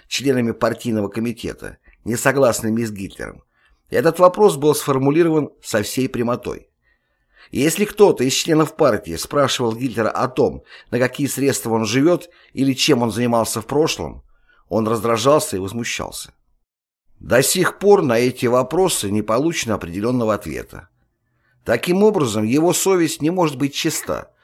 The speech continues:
особенно если учитывать, что многочисленные знакомства с дамами, в присутствии которых он нередко называл себя королем Мюнхена, стоят немалых денег.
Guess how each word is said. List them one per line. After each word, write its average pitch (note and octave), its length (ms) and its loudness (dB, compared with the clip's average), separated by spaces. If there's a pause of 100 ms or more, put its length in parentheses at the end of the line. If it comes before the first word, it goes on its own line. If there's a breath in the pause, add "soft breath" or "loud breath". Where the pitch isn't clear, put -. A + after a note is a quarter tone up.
(140 soft breath)
особенно D#3+ 440 2
если C3 240 0
учитывать, B2+ 560 -4
что A#2 260 0
многочисленные A#2 800 -2
знакомства A2 600 -4
с F2+ 80 -6
дамами, G#2+ 560 -2 (280 loud breath)
в - 120 -20
присутствии D#3 540 2
которых C3 440 0
он B2 140 2
нередко C3+ 520 2
называл G#2+ 460 0
себя G#2 280 -2
королем A2+ 420 0
Мюнхена, D2+ 580 -8 (680 soft breath)
стоят D3 500 2
немалых A2+ 420 0
денег. C2+ 460 -12